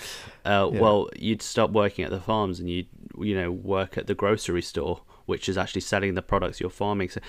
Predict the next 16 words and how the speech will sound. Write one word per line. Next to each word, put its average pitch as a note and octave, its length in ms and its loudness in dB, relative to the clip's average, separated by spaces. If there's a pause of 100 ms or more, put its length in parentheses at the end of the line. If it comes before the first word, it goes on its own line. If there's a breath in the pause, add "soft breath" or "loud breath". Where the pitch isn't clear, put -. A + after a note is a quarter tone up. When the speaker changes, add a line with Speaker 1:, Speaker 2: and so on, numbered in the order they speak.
(140 loud breath)
Speaker 1:
you B2 220 4
know, C3 180 6
Speaker 2:
Yeah. G2+ 260 2
Speaker 1:
there's A#2+ 280 4
just - 320 0 (800 loud breath)
a A#2 120 2
natural A2+ 640 4
stepping - 720 -2
stone, F2+ 460 0
maybe, F2+ 480 -2 (280 loud breath)
that E2 200 2
we're A#2+ 260 8
just G#2+ 240 0
not F#2+ 140 2
aware F2+ 440 4
of E2+ 160 2